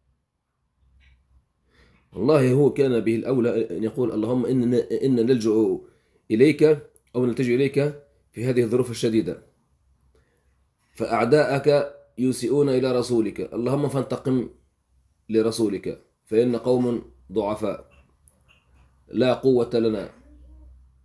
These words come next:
أو يقول كما قال سيدنا نوح: "اللهم إني م-، عليه السلام، اللهم إني مغلوب فانتصر". لا، التجأ إلى المخلوق سيدنا محمد عليه الصلاة والسلام. فمن نصدق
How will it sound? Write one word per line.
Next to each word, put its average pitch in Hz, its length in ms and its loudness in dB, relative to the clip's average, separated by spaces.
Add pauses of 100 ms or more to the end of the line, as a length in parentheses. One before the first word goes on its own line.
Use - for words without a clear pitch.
(100)
أو 104 100 2
يقول 113 260 2
كما 113 180 0
قال 113 280 0
سيدنا 107 320 0
نوح: 131 340 -2 (240)
"اللهم 117 360 0
إني 127 260 2
م-، 117 80 -2
عليه 107 320 -2
السلام، 120 320 -4 (360)
اللهم 120 400 0
إني 131 240 2
مغلوب 123 400 0
فانتصر". 110 440 -6 (760)
لا، 113 300 -6 (920)
التجأ 127 360 2
إلى 127 100 2
المخلوق 117 520 -4 (200)
سيدنا 107 340 -4
محمد 104 340 -6
عليه 92 160 -4
الصلاة 87 200 -6
والسلام. 82 340 -10 (1900)
فمن 151 220 4
نصدق 156 600 0